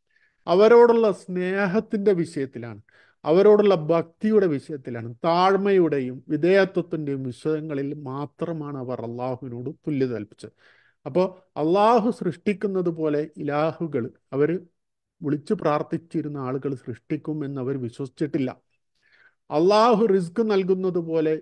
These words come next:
ഈ ആലിഹത്തുകൾ, ഈ ആരാധ്യന്മാർ റിസ്ക് നൽകുമെന്ന് അവർ വിശ്വസിച്ചിട്ടില്ല. പക്ഷേ എന്താണ്?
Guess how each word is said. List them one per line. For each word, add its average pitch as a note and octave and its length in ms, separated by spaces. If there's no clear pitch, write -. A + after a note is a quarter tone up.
ഈ F#3 200
ആലിഹത്തുകൾ, D#3+ 840
ഈ E3+ 120
ആരാധ്യന്മാർ F3 760
റിസ്ക് C#3+ 380
നൽകുമെന്ന് D#3 600
അവർ E3 180
വിശ്വസിച്ചിട്ടില്ല. E3 760
പക്ഷേ C#3+ 300
എന്താണ്? G3+ 520